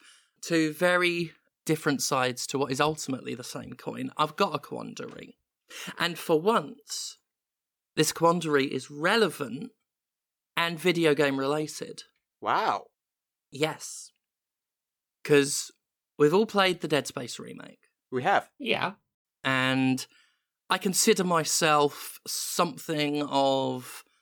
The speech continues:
Speaker 1: I wouldn't say expert, but Dead Space is one of my favourite series ever.
Speaker 2: In terms of, of horror, it's, it's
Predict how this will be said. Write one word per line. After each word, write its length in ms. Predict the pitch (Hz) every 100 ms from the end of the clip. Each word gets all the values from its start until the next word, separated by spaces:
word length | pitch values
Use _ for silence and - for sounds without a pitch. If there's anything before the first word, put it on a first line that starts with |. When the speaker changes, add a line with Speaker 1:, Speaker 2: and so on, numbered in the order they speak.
| _ -
Speaker 1:
I 40 | 185
wouldn't 160 | 175
say 200 | 175 151
expert, 800 | 135 147 - - 220 262 302 - - _
but 440 | - 165 160 156 - _ _ _ _
Dead 200 | 180 170
Space 640 | - - 151 139 - - -
is 280 | 143 135 139
one 140 | 139
of 120 | 131
my 160 | 147 131 - - _
favourite 600 | 143 139 131 - 127 113 - _ _ _ -
series 760 | - 156 123 139 - - - _ _ _ _ -
ever. 460 | 208 202 - 53 - _ _ -
Speaker 2:
In 160 | 139
terms 360 | 123 151 147 127
of, 280 | 131 117 -
of 360 | 123 123 110 _ _ _
horror, 500 | 139 143 117 101 101 98
it's, 360 | 107 - -
it's 520 | 120 110 - - -